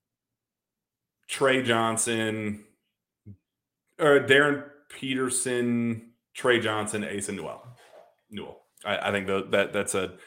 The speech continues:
I, Kentucky's not, I mean, they, they, they like Asa, but they're not super in love with him. But I, I think that's a, a pretty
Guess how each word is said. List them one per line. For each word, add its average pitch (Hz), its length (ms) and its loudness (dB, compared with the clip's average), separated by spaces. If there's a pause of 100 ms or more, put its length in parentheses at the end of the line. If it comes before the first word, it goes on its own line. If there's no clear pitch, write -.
(160)
I, 110 220 0
Kentucky's 120 420 0
not, 98 260 2
I 107 40 -6
mean, 101 140 -2
they, 98 140 0
they, 92 240 -2 (140)
they 104 160 -2
like 92 300 -2
Asa, 87 320 -6
but 82 260 -10
they're 87 100 -14
not 85 260 -6 (180)
super - 340 -2
in 92 60 -4
love 87 180 0
with 87 100 -6
him. 87 200 -8
But 82 200 -6 (340)
I, 92 180 0
I - 20 -2
think 92 200 -6
that's 95 220 -4
a, 87 240 -6 (140)
a 95 80 -8
pretty 92 640 -4